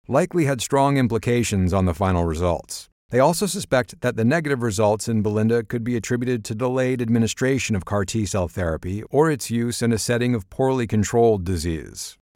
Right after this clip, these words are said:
Weston and Sain further note that the results from zuma seven and transform support a paradigm shift to second-line axi-cel or liso-cel in select patients who are refractory to or those who relapse within a year of first-line therapy completion.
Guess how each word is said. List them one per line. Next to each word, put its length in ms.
Weston 360
and 180
Sain 400
further 400
note 300
that 160
the 80
results 400
from 240
zuma 260
seven 380
and 120
transform 720
support 480
a 60
paradigm 520
shift 460
to 140
second-line 680
axi-cel 680
or 100
liso-cel 800
in 120
select 400
patients 540
who 160
are 160
refractory 540
to 280
or 220
those 240
who 140
relapse 600
within 240
a 40
year 400
of 100
first-line 640
therapy 400
completion. 640